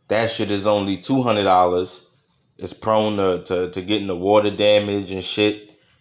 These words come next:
and, and the internet don't work too good, and the, the, the storage space on the inside is super low. Niggas got Facebook being uploaded onto the phone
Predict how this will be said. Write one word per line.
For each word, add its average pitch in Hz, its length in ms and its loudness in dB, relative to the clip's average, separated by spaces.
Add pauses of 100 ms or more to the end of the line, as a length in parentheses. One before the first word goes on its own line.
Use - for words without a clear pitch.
(200)
and, 92 360 -4
and 92 280 -10
the - 100 -14
internet 104 640 0
don't 104 240 2
work 104 240 2
too 107 220 -6
good, 104 340 4
and 92 220 -2
the, 87 240 -4
the, 87 180 -4
the - 140 -12
storage 107 500 0
space 110 380 0
on 104 120 2
the 98 140 0
inside 104 540 2
is 95 80 -8
super 110 320 -6
low. 107 500 2 (460)
Niggas 107 320 -2
got 104 340 0
Facebook 120 640 0
being 120 260 0
uploaded 120 600 2
onto 123 360 2
the 110 80 2
phone 120 500 2